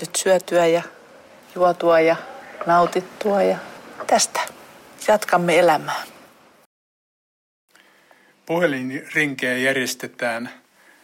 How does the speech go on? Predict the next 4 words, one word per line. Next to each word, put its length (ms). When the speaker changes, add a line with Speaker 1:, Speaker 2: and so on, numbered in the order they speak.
Speaker 2:
syksyllä. 760
Jos 200
haluat 320
osallistua 880